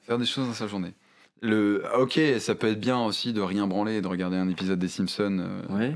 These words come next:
Speaker 1: un après-midi. Mais, euh, j'aime bien me lever, faire, euh, aller au travail.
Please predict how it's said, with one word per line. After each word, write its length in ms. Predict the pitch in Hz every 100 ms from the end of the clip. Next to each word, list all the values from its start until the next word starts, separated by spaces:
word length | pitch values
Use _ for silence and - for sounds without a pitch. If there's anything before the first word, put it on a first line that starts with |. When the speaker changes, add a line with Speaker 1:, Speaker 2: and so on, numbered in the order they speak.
| -
Speaker 1:
un 140 | 90
après-midi. 500 | 90 95 98 120 156 - - - - _ _ -
Mais, 260 | 98 101 104
euh, 320 | 101 98 95
j'aime 220 | 113 117
bien 260 | 113 131 147
me 100 | 110
lever, 600 | 107 104 110 113 131 - -
faire, 300 | - - 120
euh, 420 | 113 98 95 92 -
aller 160 | 98 113
au 80 | 107
travail. 680 | - 101 101 107 123 120